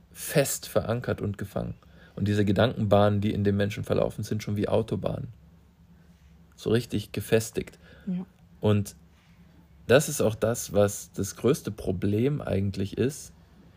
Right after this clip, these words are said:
Speaker 1: für uns, ist zu kommunizieren, was wir eigentlich leben, wie unser Leben eigentlich ist. Weil unser Leben ist so leicht und so frei, das haben wir uns aus unserer kindlichen und jugendlichen Naivität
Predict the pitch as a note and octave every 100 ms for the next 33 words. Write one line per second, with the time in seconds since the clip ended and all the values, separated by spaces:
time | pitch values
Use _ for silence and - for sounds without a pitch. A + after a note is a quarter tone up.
0 | - - - - A2+ C#3 D#3+ - - -
1 | - - - - B2+ - C#3 - C3+ A#2+
2 | A2 F#2+ - D3+ C#3 C#3+ - - - -
3 | - - _ - A#2 D3 A2+ G#2 G#2 G#2
4 | G2+ G#2 A2 A#2+ F3 B2 F#2+ G#2+ A2 A2
5 | G#2+ B2 A#2 G2+ G2 G2+ - - - -
6 | - - - - - - - - - A2
7 | A2+ A2 B2+ B2 - B2+ A2+ C3 D3 A#2
8 | B2+ - A2 A2+ A#2+ E3 - - - -
9 | _ - - - - - - - _ -
10 | - - A2+ G#2+ B2+ - C3+ B2+ G#2+ G#2+
11 | A2 G#2 G#2 - C#3 C#3 A2+ A2+ A2+ A2
12 | G#2 A#2 B2 G#2+ A2 G#2+ G2+ A2 - G#2+
13 | G2+ G2+ - A#2 A#2+